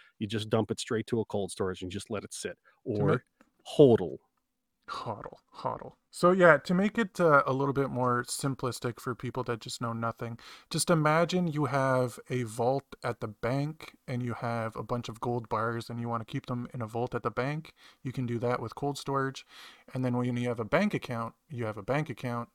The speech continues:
Speaker 2: where you can just quickly go to any A T M and access your cash right away. So cold storage is more like a vault, and the other wallets on your phone are more like a quick A T M bank account, is how I've kind of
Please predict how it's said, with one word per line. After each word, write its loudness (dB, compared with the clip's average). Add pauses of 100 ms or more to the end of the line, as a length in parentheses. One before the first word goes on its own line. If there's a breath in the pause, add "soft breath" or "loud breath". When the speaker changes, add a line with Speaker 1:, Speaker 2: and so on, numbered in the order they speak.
(320 soft breath)
Speaker 2:
where -2
you -4
can -6
just -6
quickly -4
go -2
to -4
any 0
A -4
T -8
M -4
and -8
access -8
your -8
cash -8
right -8
away. -10
So -10
cold -2
storage -2
is -8
more -2
like -4
a -8
vault, -2 (500 soft breath)
and -4
the -4
other -6
wallets -4
on -6
your -12
phone -4
are -8
more -6
like -8 (380 soft breath)
a -6
quick -4
A -4
T -8
M -8
bank -10
account, -18 (180)
is -10 (160)
how -4
I've -6
kind -10
of -12